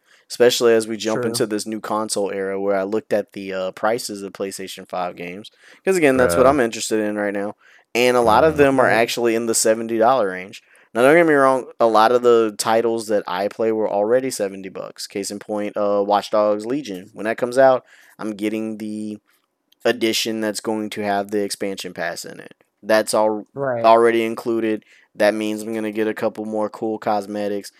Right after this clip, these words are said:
Speaker 1: That's the base sixty plus the ten dollar, uh, expansion pass. There's your seventy bucks. But normally,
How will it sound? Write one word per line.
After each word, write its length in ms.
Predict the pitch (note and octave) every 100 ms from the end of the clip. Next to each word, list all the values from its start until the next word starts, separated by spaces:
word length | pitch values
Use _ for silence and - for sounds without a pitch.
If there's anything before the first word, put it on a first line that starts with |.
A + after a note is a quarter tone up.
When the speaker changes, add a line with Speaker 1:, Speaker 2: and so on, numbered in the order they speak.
| _ -
Speaker 1:
That's 180 | G2
the 100 | -
base 300 | A2 A2 A2
sixty 460 | - A2+ G#2+ - A2
plus 240 | - A2
the 100 | -
ten 240 | G2 A#2+ A2
dollar, 420 | G#2+ G#2 G#2 G2+
uh, 180 | G#2+ G#2
expansion 580 | G2+ - G#2 G2+ - G2+
pass. 360 | G2 G2 F#2+ - _ _
There's 240 | A2 G#2+
your 80 | G#2
seventy 380 | - G#2 F#2+ F#2
bucks. 360 | F2 F2+ - - _ _ -
But 100 | G#2+
normally, 680 | A2+ B2 B2+ B2 A#2 A2